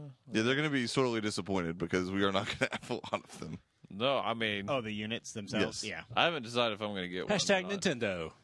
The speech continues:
Speaker 3: I'm not gonna get one. As much as I love old school Nintendo games, like, I'd rather just find a way to buy those, like, virtual console style or anything like that. Like, I, I don't, I don't need an N E S Classic.
Speaker 2: The only reason
Speaker 1: I mean,
Speaker 2: I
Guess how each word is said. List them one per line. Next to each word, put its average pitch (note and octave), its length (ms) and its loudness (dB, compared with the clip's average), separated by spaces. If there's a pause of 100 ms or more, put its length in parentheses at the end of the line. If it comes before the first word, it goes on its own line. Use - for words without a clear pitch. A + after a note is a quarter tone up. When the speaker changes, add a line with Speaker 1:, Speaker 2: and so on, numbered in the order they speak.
(200)
Speaker 3:
I'm E3 140 6
not C#3 200 2
gonna F2+ 140 -10
get F2 180 -8
one. G2 160 -6
As C3+ 120 0
much D#3+ 140 0
as B2 100 0
I D3+ 60 6
love C#3 200 2
old B2+ 140 -6
school B2+ 160 -2
Nintendo A2+ 400 -2
games, G2 320 -8
like, G2+ 160 -4
I'd A2 160 0
rather G#2 440 -2
just F#2 440 -10 (640)
find A#2+ 240 0
a - 20 -2
way G#2 120 -2
to G2+ 60 -4
buy G2+ 200 0
those, G2 200 -6
like, F#2+ 160 -8
virtual G2 300 -8
console G2+ 480 -10
style G2+ 320 -4
or G2+ 60 -4
anything G2 240 -10
like F2+ 140 -12
that. F#2 180 -2
Like, F2+ 160 -6
I, G2+ 180 -2
I A#2 80 2
don't, A2 180 0 (140)
I C#3+ 100 8
don't A#2+ 140 -2
need G#2 120 -6
an G2 100 -8
N F#2+ 100 -8
E F#2 100 -10
S F2 200 -12 (240)
Classic. - 400 -6
Speaker 2:
The G3 100 6
only G#3 240 0
reason E3 160 4
Speaker 1:
I - 60 6
mean, - 60 2
Speaker 2:
I - 20 4